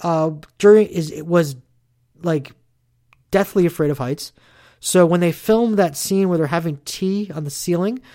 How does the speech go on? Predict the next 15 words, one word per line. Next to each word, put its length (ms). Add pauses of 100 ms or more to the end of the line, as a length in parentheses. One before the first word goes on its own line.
(320)
um, 460
which 200
was 120
all 160
done 200
by 140
wires, 380
by 160
the 80
way, 180
so 180
it 80
wasn't 280
like 260
the 380